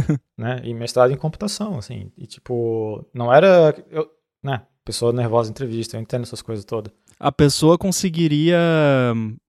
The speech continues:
Speaker 2: dissertar sobre loops por horas.
Speaker 1: <laughs>
Speaker 2: Porque é, é mestre em computação, mas não
Speaker 1: É.
Speaker 2: sabe escrever um loop.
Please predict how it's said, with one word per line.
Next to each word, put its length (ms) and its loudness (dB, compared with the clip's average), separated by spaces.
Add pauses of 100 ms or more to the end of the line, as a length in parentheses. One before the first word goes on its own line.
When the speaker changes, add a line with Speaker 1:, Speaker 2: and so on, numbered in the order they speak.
Speaker 2:
dissertar 1160 2
sobre 460 2
loops 540 2
por 200 0
horas. 580 0 (180)
Speaker 1:
<laughs> 120 6 (1120)
Speaker 2:
Porque 300 -2
é, 480 2
é 140 2
mestre 580 4 (160)
em 100 -2
computação, 640 0
mas 180 4
não 140 4
Speaker 1:
É. 40 2
Speaker 2:
sabe 300 2
escrever 360 2
um 100 0
loop. 320 -4